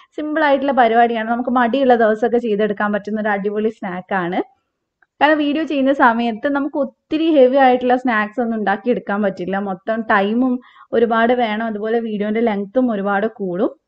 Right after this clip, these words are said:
അപ്പൊ ഞാനിത് മുട്ടേന്റെ മസാലയും റെഡിയാക്കി എടുത്തിട്ട് ഇതേ മുട്ടയ്ക്കകത്തോട്ട് നിറച്ച് വെച്ചിട്ടുണ്ട്.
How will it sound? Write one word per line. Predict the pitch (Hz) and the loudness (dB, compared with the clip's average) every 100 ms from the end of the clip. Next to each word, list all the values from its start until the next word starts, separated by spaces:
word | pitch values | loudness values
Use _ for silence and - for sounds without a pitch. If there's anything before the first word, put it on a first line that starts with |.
| _ _ _ _ _ - | _ _ _ _ _ -8
അപ്പൊ | 285 | -4
ഞാനിത് | 285 262 262 262 302 | -2 0 2 2 0
മുട്ടേന്റെ | 262 233 240 247 | 0 0 0 2
മസാലയും | 269 240 240 220 226 320 359 330 214 | 2 0 2 2 2 0 -2 -6 -2
റെഡിയാക്കി | 214 214 220 226 233 | 0 2 2 0 0
എടുത്തിട്ട് | 208 214 330 | -2 -4 -4
ഇതേ | 277 233 | -2 -2
മുട്ടയ്ക്കകത്തോട്ട് | 226 208 202 214 214 214 233 | -4 -6 -4 -4 -2 -4 -4
നിറച്ച് | 220 190 - | -4 -6 -4
വെച്ചിട്ടുണ്ട്. | 226 208 190 185 170 175 | -4 -4 -6 -4 -4 -2